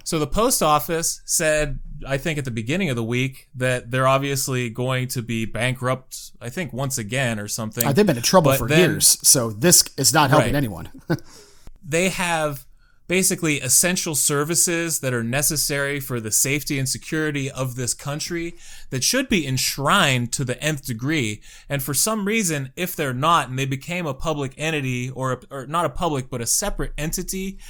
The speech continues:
Speaker 1: a self-sustaining entity along the way, that was a misstep, because we should never unfund them.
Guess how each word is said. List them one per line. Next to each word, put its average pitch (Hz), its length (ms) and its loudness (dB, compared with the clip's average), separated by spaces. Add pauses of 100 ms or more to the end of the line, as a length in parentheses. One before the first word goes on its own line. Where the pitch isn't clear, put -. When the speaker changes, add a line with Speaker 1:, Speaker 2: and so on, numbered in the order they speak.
(260)
Speaker 1:
a 117 60 -6
self-sustaining 147 840 0
entity 147 400 -4
along 135 300 2
the 117 80 0
way, 131 460 -2 (320)
that 156 220 0
was 156 140 0
a 135 60 0
misstep, 123 600 2 (340)
because 135 640 0 (420)
we 147 120 2
should 147 280 0
never 175 480 0
unfund 156 600 0
them. 101 300 -8